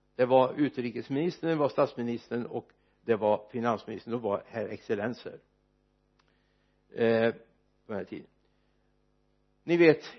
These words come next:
ibland är det människor som kommer i ekonomisk knipa. Så, eh, en kvinna skriver i ett brev och adresserar det till Gud.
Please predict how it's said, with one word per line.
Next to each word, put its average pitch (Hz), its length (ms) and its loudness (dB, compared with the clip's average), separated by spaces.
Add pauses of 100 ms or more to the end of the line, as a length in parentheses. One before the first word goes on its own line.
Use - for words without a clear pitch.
ibland 160 400 6
är 156 80 6
det 143 80 4
människor 139 460 2
som 143 160 -6
kommer 127 320 -2
i 135 40 0
ekonomisk 120 720 -2
knipa. 170 500 0 (1160)
Så, 147 380 6
eh, 139 120 0 (580)
en 151 160 2
kvinna 170 500 4
skriver 139 460 2
i 143 160 -2
ett 135 160 -4
brev 127 460 0 (320)
och 127 120 2
adresserar 127 540 0
det 113 200 0 (520)
till 131 240 -4
Gud. - 440 -2